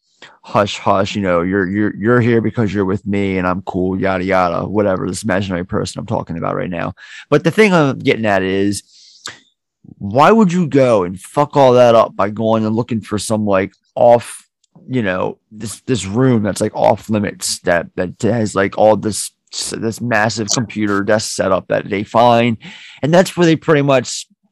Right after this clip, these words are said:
stick at, stick to the rest of the party. They hang out in this room, and every time you go, it cuts,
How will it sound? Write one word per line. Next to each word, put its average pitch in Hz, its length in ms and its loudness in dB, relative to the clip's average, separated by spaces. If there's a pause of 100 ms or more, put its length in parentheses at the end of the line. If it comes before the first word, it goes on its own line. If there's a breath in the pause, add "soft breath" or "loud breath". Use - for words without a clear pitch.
(580)
stick - 460 -2
at, - 360 -4
stick - 320 -4
to 92 220 0
the 98 80 -2
rest 98 240 0
of 87 40 -12
the 92 60 -6
party. 85 480 0 (400 soft breath)
They 117 120 0
hang 120 240 2
out 113 180 4
in 113 60 -2
this 104 240 -4
room, 101 340 0
and 101 140 -2
every 120 220 0
time 117 300 0
you 110 80 -4
go, 110 100 -4
it - 220 -6
cuts, - 240 -2